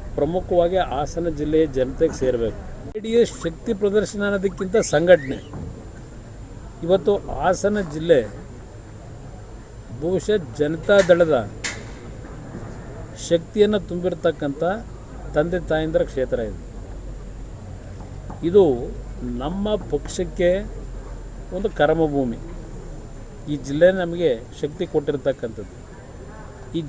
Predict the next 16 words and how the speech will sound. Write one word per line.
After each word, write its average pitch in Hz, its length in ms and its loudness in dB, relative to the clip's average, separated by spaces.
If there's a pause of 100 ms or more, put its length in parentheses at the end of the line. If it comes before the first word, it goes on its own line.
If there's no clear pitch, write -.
ಜಿಲ್ಲೆಯಿಂದ 196 500 6
ಇವತ್ತೇನು 190 640 6
ಸಂಘಟನೆಗೆ 190 800 2
ಚಾಲನೆಯನ್ನು 180 720 0
ಹೊಸದಾಗಿ 156 640 4 (1080)
ಎರಡು 151 260 4
ಸಾವಿರದ 185 400 4
ಇಪ್ಪತ್ತೆಂಟರ 185 720 0
ವಿಧಾನಸಭೆ 175 580 2
ಚುನಾವಣೆ 175 460 0
ಇರ್ಬೋದು 170 420 2 (1000)
ಮತ್ತು 175 400 2
ಹಲವಾರು 175 500 4
ಸ್ಥಳೀಯ 170 360 2
ಸಂಸ್ಥೆ 165 400 -4 (100)
ಚುನಾವಣೆಗಳಿಗೆ 156 720 2